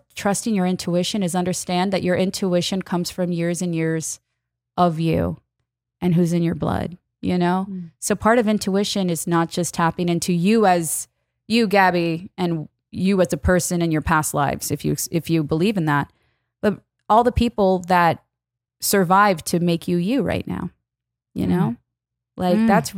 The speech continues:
Speaker 1: something really interesting that we never think about. Like, I always say about that. I always, I mean, I talked about that at Marilyn's, you know, baby shower, where, like, a lot of times we're like, "I don't know where to start. I don't know what to do."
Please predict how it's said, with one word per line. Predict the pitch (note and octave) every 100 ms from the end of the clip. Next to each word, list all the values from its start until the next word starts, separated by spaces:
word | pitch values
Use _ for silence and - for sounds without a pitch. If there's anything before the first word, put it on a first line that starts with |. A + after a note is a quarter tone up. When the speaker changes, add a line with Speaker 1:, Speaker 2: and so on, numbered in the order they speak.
| F3
Speaker 1:
something | G#3 G3+ F#3+
really | G3 G3 G3
interesting | G3 - F3+ - E3
that | E3
we | F3
never | E3+ E3+
think | E3 F#3 G#3+
about. | E3 C#3+ - -
Like, | - E3 F3
I | F#3
always | G#3+ G#3
say | F#3+
about | F3+ E3+ E3
that. | D#3 D3+
I | F#3
always, | G#3 G#3+ -
I | G3
mean, | G3 F#3+
I |
talked | G#3+ A3 G#3
about | F#3 F3+
that | F3
at | E3
Marilyn's, | F3 E3+ E3 D#3+ D#3+ - - _ _ _
you | F#3+
know, | F3+
baby | D#3 F3+ C4 D#4
shower, | - D3 C#3 - D#3
where, | E3+
like, | F3 F3 E3+
a | F3
lot | F3 E3+
of | F3
times | F#3 F3+
we're | E3
like, | D#3+ D3+
"I | E3
don't | E3+
know | E3
where | E3
to | D#3
start. | - F#3+ F#3+
I | F3+
don't | E3+
know | E3+
what | E3+ -
to | D3
do." | F3+ G#3+ F3+ D#3